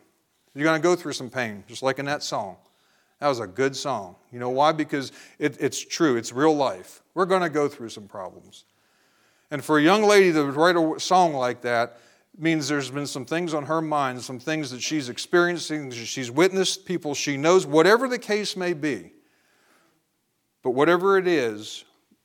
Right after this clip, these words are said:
whatever you've experienced, whatever you've seen, is gonna be there to help somebody else in their time of need. And I wouldn't take that lightly. That's a blessing from God, and He's given you some grace, not only through that song,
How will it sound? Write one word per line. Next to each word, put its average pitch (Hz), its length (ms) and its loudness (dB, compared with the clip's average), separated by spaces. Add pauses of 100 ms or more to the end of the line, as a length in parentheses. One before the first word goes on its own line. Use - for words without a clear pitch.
(220)
whatever 127 320 -6
you've 156 200 -4
experienced, 165 640 -2
whatever 131 320 -4
you've 151 240 -10
seen, 110 500 -12 (240)
is 123 100 -14
gonna 117 180 -8
be 117 160 -10
there 123 300 -4
to 101 100 -12
help 107 260 -10
somebody 131 420 -6
else 107 360 -6 (100)
in 120 80 -18
their 113 140 -10
time 120 280 -14
of 120 60 -16
need. 117 320 -16 (560)
And 127 120 -6
I 131 80 2
wouldn't 135 260 -2
take 147 200 -4
that 143 220 -2
lightly. 110 440 -6 (320)
That's 143 220 0
a 147 60 -4
blessing 139 460 -4
from 143 160 -14
God, 135 260 -2
and 120 100 -10
He's 131 140 -8
given 135 280 -6
you 143 140 -8
some 120 220 -10
grace, 139 460 -4 (120)
not 147 140 0
only 151 160 0
through 156 160 -2
that 156 160 2
song, 131 440 2